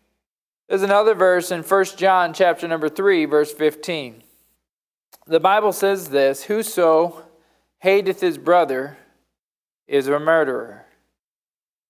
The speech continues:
Whoso hateth his brother is a murderer. So as we look back at the Ten Commandments and we say, "Boy, if there's one I can check off the list, it's, uh,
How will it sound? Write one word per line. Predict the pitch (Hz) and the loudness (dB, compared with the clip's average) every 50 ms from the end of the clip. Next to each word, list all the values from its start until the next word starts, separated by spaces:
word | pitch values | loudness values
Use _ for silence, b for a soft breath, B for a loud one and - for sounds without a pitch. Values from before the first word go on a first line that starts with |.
| _ _ _ _ _ _ _ _ _ _ _ _ _ _ _ _ _ _ _ _ _ _ _ _ _ - | _ _ _ _ _ _ _ _ _ _ _ _ _ _ _ _ _ _ _ _ _ _ _ _ _ -6
Whoso | 202 233 247 233 226 196 180 165 | -4 -4 -2 0 0 0 2 2
hateth | 156 185 208 214 202 208 202 - | 0 0 0 0 0 -2 -4 -4
his | 190 170 151 147 | -6 -6 -6 -6
brother | 156 180 208 214 208 185 156 147 143 151 | -4 0 2 2 2 2 0 0 0 -2
is | 160 160 147 151 | -2 -4 -4 -4
a | 147 143 139 | -4 -4 -4
murderer. | 139 139 151 170 185 185 156 135 127 123 113 104 - - _ _ _ _ _ _ _ _ _ _ _ _ - | -8 -8 -4 -2 0 0 0 -2 -4 -8 -8 -14 -18 -20 _ _ _ _ _ _ _ _ _ _ _ _ -2
So | - 202 | 0 0
as | 190 180 | 2 2
we | 190 190 | 2 2
look | 190 214 220 214 214 | 4 2 0 0 0
back | 170 190 190 196 214 220 190 | 0 2 2 2 2 0 -2
at | 185 175 | -4 -4
the | 170 165 | -4 -6
Ten | 170 196 196 190 175 | -4 -4 -4 -4 -6
Commandments | - 160 170 180 180 185 185 185 196 175 - | -10 -4 -2 0 2 2 0 -2 -4 -8 -8
and | 175 165 | -12 -12
we | 160 | -10
say, | 160 - 180 175 | -6 -2 -2 -2
"Boy, | 165 160 185 190 190 | 0 2 2 2 2
if | 180 - - | 2 0 -2
there's | 175 170 165 147 170 | -2 -2 -2 -2 0
one | 185 202 220 240 | 0 2 2 2
I | 240 220 208 | 2 0 0
can | 196 180 165 | -2 -6 -8
check | 156 - 208 202 196 202 | -4 -2 0 0 0 2
off | 190 185 175 175 - | 2 2 2 0 -2
the | 165 160 | -4 -2
list, | 175 208 220 196 180 160 - - - B B B B B B | 0 2 4 4 2 0 -2 -10 -18 B B B B B B
it's, | B 175 180 185 175 - - - 175 | B 0 0 0 0 -4 -8 -4 0
uh, | 185 180 175 170 165 156 - | 2 2 2 2 0 -2 -4